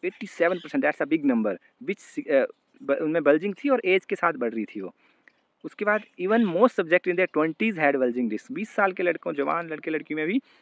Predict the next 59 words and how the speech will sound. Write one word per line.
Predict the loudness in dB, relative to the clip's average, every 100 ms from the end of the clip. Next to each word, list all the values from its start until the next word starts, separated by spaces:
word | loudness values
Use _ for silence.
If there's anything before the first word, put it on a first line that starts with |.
| -12 -6
ये, | -6
क्योंकि | -6 -2
मैं |
वही | 0 2
बोल | 2
रहा | 2
हूँ |
ना, | -2
ये |
सब | -2 -4 -8 -8 0
होना | 2
नॉर्मल | 4 0 0 0
ही | 2
है। | 4
आप | 2 2 -6 -12
उछलते | -2 0 0
कूदते | 0 -2 -2
खेलते | 0 0 0 0
हो, | 2 0 -4 -14 -6
वो | -2
सब | 0
करते | 0 0
हो, | 2
weight | 2 0
उठाते, | -4 -2 0
band | 0 -2
होते | -4 -2
हो, | -2 0
early, | 0 0 0 -2 -10 -8 -4
आप, | -4 -6 -10
टीनहुड | -6 -4 0 0 0 -2
में | -2
तो |
सबसे | -4 0
ज़्यादा | 2 2
activity | -2 -4 -2
करता | -2 -2
है | -4
आदमी। | -6 -14 _ -20 -20 _
तो | -2
तब | 0 0
क्या | 0 0
है, | -2 -6 _ -6
उनको | -2 0
भी | 2
बल्जिंग | 2 2 2
डिस्क | 0 0
थे |
बीस | -2 0
साल | 0 2
में | 2 -2
भी, | -4 -6 -10 _ _ -2
with | 0 2
seventy | 2 0 -4 -4
three | -2
point | 0 -2
three | -2 -4 -2
percent | 0 -2
and | -2